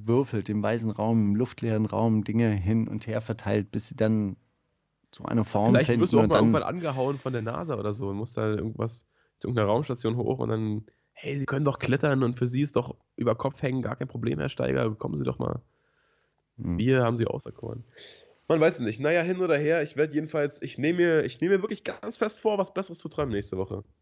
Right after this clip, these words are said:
Speaker 1: Ja, aber deshalb finde ich ja die, äh, Rubrik so ein bisschen,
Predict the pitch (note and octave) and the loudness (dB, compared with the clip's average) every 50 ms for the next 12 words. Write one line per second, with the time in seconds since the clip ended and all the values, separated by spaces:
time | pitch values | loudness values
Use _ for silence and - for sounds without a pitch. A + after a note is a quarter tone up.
0 | _ _ - D3 F#3+ G#3 E3 C#3+ D3 D3+ C#3 D#3+ - - E3+ - - E3+ F3 D#3 | _ _ 0 2 2 2 0 -2 0 2 2 2 4 2 2 4 4 2 2 2
1 | - E3+ E3 D3 D3 D3+ D3 C#3+ C#3+ C3+ - A2 C3 C3+ C#3+ C3+ C3+ B2 - C3+ | 2 2 2 4 4 6 6 6 6 4 0 -2 -2 -2 0 0 0 2 2 2
2 | C3 C3+ E3+ F#3+ F3 - F3+ E3 D#3+ D3 E3+ E3 - F#3 E3 D3+ D3 C#3 C3+ - | 2 4 2 0 2 2 4 4 4 4 2 2 2 2 2 4 4 2 2 0
3 | - | -4